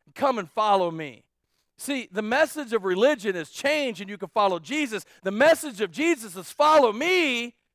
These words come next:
and you'll change. And, and,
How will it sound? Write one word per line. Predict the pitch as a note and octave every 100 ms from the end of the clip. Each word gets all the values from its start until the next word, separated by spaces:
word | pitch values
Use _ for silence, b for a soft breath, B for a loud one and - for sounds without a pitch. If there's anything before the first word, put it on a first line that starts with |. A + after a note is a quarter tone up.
| _ _ _ _ G3
and | G#3+ G3
you'll | A#3+
change. | - D4+ D#4 A#3+ C#3 A2 - - _ _ _ _ _
And, | A3 - A#3+ -
and, | A#3